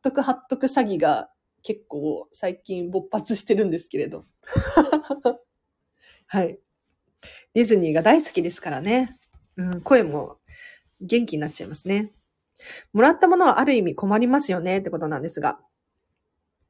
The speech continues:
ねえ、どうしましょうね。いただいたものはね。<laughs> いや、あの、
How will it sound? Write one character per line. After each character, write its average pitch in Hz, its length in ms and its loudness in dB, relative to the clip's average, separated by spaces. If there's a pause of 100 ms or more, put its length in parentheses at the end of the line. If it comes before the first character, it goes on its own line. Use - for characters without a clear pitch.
(320)
ね 262 240 8
え、 196 60 6
ど 196 140 6
う 302 60 8
し 285 120 -2
ま 185 120 2
し - 100 -6
ょ 139 80 -2
う - 20 -6
ね。 196 320 0
い 160 80 -8
た 170 100 4
だ 160 80 4
い 160 80 2
た 165 80 -2
も 170 100 -6
の 170 80 -10
は 170 80 -12
ね。 247 360 -2 (180)
<laughs> - 1800 -6
い - 60 -18
や、 196 120 -6 (500)
あ 180 180 -8
の、 175 460 -10